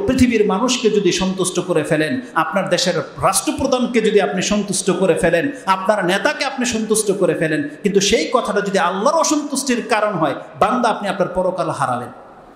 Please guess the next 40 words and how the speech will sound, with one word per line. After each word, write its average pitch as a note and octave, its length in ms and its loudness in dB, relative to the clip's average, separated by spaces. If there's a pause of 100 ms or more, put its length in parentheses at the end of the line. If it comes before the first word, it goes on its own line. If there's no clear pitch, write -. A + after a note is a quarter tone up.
(580)
আপনি C4 200 4
আপনার C4+ 240 2
পরকাল C4+ 320 4
হারাবেন। D#3+ 360 2
এই D#3 80 2
সামান্য D4 440 2
দুনিয়ার B3 440 0
জন্য G#3+ 220 2
আপনি G3 220 -4
আপনার F3+ 200 -2
পরকালকে F#3+ 520 0
নষ্ট F#3 280 -4 (100)
করে D3+ 180 2
দিয়েন C#3+ 240 0
না, B2 260 -4 (240)
এটা D#3+ 160 2
হবে D3+ 200 4
আমাদের B2 340 0
মেসেজ। C3 280 0
তো - 60 -6
রাসূল - 0 -
সাল্লাল্লাহু - 260 -4
আলাইহি E3 240 2
ওয়াসাল্লাম E3+ 300 0
বলেছেন, D#3 360 0
যেই E3 200 2
ব্যক্তি D#3 280 0
সামান্য F#3 420 0
দান D#3+ 260 0
করতে E3 260 0
পারে A3+ 260 -2
না, C4+ 120 0 (180)
সেজন্য E3 360 2
জবান G#3+ 380 2
দিয়ে A3 100 0
একটা D#3+ 140 -2
ভালো C#3 260 -4
কথা B2 240 -6
বলে A#2 220 -8
দেয়। G#2 120 -8